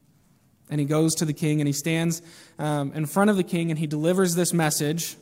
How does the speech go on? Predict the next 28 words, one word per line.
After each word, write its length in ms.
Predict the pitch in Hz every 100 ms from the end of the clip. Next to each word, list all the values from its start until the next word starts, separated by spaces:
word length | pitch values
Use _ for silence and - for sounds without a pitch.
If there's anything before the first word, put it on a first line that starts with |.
| _ _ _ _ _ _ _ _ _ _ _ _ _ _ _
And 100 | 147
Elijah 320 | 151 170 156
is 140 | 147
not 180 | 156 156
the 60 | 151
one 160 | 143
who 80 | 143
perishes 680 | 139 131 123 120 - - - _ _ _ _ _ _ _ _
because 220 | - 139
he 80 | 139
is 60 |
pulling 340 | 135 160 151 143
from 140 | 139
God's 240 | 135 131 127
power. 280 | 127 123 - - _
Elijah 600 | 139 160 160 147 139 135 - -
spent 220 | - 143
his 120 | 143
whole 260 | - 165 156
life 320 | 147 143 131
leaning 220 | 139 131
into 180 | 127 120
the 60 | 127
power 300 | - 123 113
of 120 | 113
God 320 | 117 117 135 - _ _ _ _ _ _ _ _ _ _ _ - - -
and 140 | 143
pulling 420 | 131 160 147 135